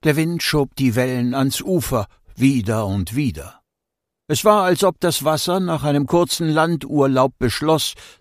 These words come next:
dass es zu Hause schöner war. Es floss ab, nur um von der nächsten Welle überrollt zu werden, die kurz ebenfalls in jene andere Welt lugte und zum selben Schluss kam.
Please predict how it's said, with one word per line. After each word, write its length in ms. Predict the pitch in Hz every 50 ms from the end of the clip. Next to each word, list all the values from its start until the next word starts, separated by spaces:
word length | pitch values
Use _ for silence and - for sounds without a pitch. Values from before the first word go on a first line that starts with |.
| _ _
dass 180 | - 311 151 -
es 180 | 151 131 - -
zu 180 | - 135 104
Hause 380 | 127 139 131 127 117 117 143 151 -
schöner 420 | - 165 139 120 107 104 92 92
war. 240 | 98 95 95 98 - _ _ _ _ _ _ _ _ _ _ _ _ _
Es 120 | - 151 -
floss 300 | - - 165 151 - 185
ab, 240 | 196 208 - - - - - - _ _ -
nur 340 | 175 208 208 165 147 143 -
um 180 | - 165 170
von 220 | 165 - 170 156 165
der 140 | 160 165 160
nächsten 680 | 160 156 147 127 113 - - - - 135 147 139 113
Welle 320 | 127 123 123 123 120 127
überrollt 640 | 131 - 160 131 135 143 139 131 127 147 151 131 -
zu 240 | - - 147 131 104
werden, 400 | 120 120 117 117 - 123 113 104 - - - _ _ _ -
die 60 | 143 127
kurz 300 | - 214 202 180 - -
ebenfalls 680 | 180 220 202 160 143 131 120 - 120 107 107 95 -
in 160 | 110 107 107
jene 420 | 92 104 117 123 117 110 110 110 104
andere 540 | - 147 143 139 127 107 104 95 110 101 85
Welt 240 | 107 107 107 104 -
lugte 540 | - 131 147 151 131 - - - 147 139 120 - - - - _ _
und 180 | - 160 160 151
zum 220 | - - 190 190
selben 400 | 165 131 113 90 87 - - 90
Schluss 380 | 92 - - 98 92 85 - -
kam. 300 | - 90 85 - - -